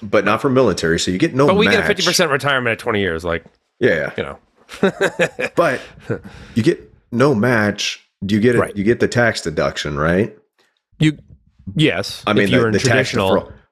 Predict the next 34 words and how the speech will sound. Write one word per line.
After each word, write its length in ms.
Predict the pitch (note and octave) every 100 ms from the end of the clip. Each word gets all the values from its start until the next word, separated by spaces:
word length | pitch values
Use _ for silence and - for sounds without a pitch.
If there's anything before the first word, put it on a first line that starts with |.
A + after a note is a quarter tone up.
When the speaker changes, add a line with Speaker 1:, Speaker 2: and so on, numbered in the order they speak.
| - -
Speaker 1:
But 400 | D#3 D#3 A2 - _
Speaker 2:
Yeah. 120 | G2+ -
Speaker 1:
the 100 | A#2+
fact 320 | - D#3 B2+ C#3+
is, 220 | B2+ F2+
you 100 | C#3+
don't 180 | C#3+ -
pay 180 | A#2+ A#2+
much 260 | B2 -
taxes 520 | - A2+ A#2 - G#2 F#2+
when 100 | A2
you're 140 | A2
in 60 | G#2+
the 40 |
military 500 | G2+ A#2 G#2+ G#2 F2+
anyway. 420 | A#3 D#2 - - _ _
Speaker 2:
That's 200 | D2 F#2
Speaker 1:
Why 60 | G2
are 40 |
Speaker 2:
right, 80 | A#2
Speaker 1:
you 40 | A2
Speaker 2:
you 40 |
Speaker 1:
trying 260 | - A#2+ G#2
Speaker 2:
don't. 60 |
Speaker 1:
to 60 | G2+
go 60 | G2+
get 220 | G2 G2+
a, 200 | D2+ C#2+
a 40 |
measly 440 | E2 F2 F2+ - D#2+
tax 360 | - F2 F2 -
deduction 460 | D2+ C#2+ - D2
on 100 |
that 60 | C#2+